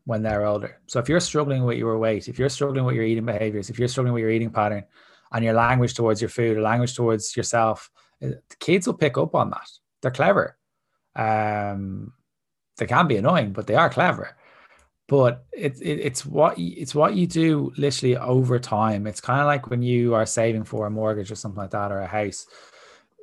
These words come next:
Like, it, you don't get it on your first paycheck. You don't get it on your second paycheck. You don't get it on a third paycheck. It happens over time. It's what you do over time. And I think that's a huge,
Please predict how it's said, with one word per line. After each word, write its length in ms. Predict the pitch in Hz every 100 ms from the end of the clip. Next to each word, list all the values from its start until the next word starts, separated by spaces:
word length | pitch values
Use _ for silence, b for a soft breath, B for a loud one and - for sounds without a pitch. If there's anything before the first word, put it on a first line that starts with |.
| 339 -
Like, 180 | 135 120 - _ _ _ -
it, 160 | 139 - _ -
you 160 | 139
don't 320 | 127 143 180
get 160 | 151 151
it 60 | 143
on 80 |
your 100 | 131
first 240 | 123 117 -
paycheck. 460 | 135 131 - - _ _ _ _ _ _ _ _ _ _
You 120 | 113
don't 280 | 139 156 127
get 200 | 143 151
it 80 | 139
on 180 | 123
your 80 | 117
second 300 | - 160 -
paycheck. 440 | 120 127 - - _ _ -
You 20 |
don't 140 | 139
get 80 | 147
it 60 | 135
on 80 | 127
a 20 |
third 260 | 156 160
paycheck. 460 | - 95 - - _ b b b -
It 80 | 127
happens 460 | - 135 127 131 -
over 260 | 127 117 120
time. 420 | - 117 110 95 -
It's 180 | 123
what 280 | 117 135 -
you 100 | 147
do 300 | 127 131 123
over 280 | 117 123 117
time. 460 | 117 107 107 98 87 b b b b
And 80 | 113
I 40 |
think 240 | 110 139 131
that's 220 | 135 127
a 40 |
huge, 720 | 127 131 123 120 120 113 -